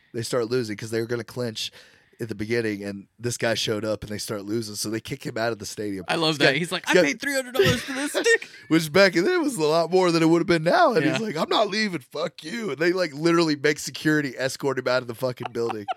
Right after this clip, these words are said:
Speaker 2: <laughs>
Speaker 1: just because they think he's bad luck.
Speaker 2: Yeah.
Speaker 1: So they tell all the fans, so they won't get killed during the game, that they're rooting for the Jazz for the Celtics, that they're the bad luck. So
Speaker 2: Right.
Speaker 1: by them rooting for the Jazz,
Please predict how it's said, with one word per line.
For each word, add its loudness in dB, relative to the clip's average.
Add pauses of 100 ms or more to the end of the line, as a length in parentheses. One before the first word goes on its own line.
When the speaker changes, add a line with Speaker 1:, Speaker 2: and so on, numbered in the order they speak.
(120)
Speaker 2:
<laughs> -20
Speaker 1:
just 0
because -2
they 2
think -4
he's -8
bad -2
luck. -4
Speaker 2:
Yeah. -2 (840)
Speaker 1:
So 4
they 6
tell 6
all 8
the -2
fans, 0
so -2
they 2
won't 2
get -2
killed 0
during 0
the -6
game, -4
that -8
they're 0
rooting -2
for -10
the -12
Jazz -2
for -2
the -8
Celtics, -6 (340)
that -4
they're 2
the -4
bad -4
luck. -8
So -6
Speaker 2:
Right. -6
Speaker 1:
by -2
them -2
rooting -4
for -10
the -10
Jazz, -4